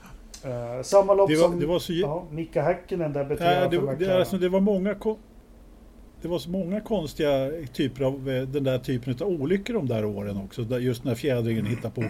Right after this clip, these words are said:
Speaker 3: konstiga saker.
Speaker 2: Ja.
Speaker 3: Jag vet, kan inte komma på något mer på
Speaker 2: Nej, jag
Speaker 3: rak arm,
Speaker 2: minns
Speaker 3: men
Speaker 2: bara
Speaker 3: det var
Speaker 2: den där, men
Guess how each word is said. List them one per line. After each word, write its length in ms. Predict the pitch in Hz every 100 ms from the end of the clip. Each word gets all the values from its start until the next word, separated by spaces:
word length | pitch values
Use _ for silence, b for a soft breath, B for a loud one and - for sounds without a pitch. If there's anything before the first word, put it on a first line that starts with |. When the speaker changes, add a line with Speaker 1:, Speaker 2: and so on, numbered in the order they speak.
| 139
Speaker 3:
konstiga 360 | 107 139 117
saker. 380 | 101 104 - 117 - B B B B B B B - - - - - - -
Speaker 2:
Ja. 460 | 143 135 156 156 131
Speaker 3:
Jag 80 |
vet, 120 | 147 - - -
kan 100 | 151
inte 100 | 120
komma 220 | 156 147
på 80 | 139
något 140 | 135 135
mer 140 | 139
på 120 | 156
Speaker 2:
Nej, 140 | 151 160
jag 80 | 180
Speaker 3:
rak 60 |
arm, 60 | 185
Speaker 2:
minns 120 | 127 123
Speaker 3:
men 60 |
Speaker 2:
bara 160 | 143 151
Speaker 3:
det 20 | 185
var 80 | 180 170
Speaker 2:
den 80 |
där, 60 | 123
men 260 | 120 127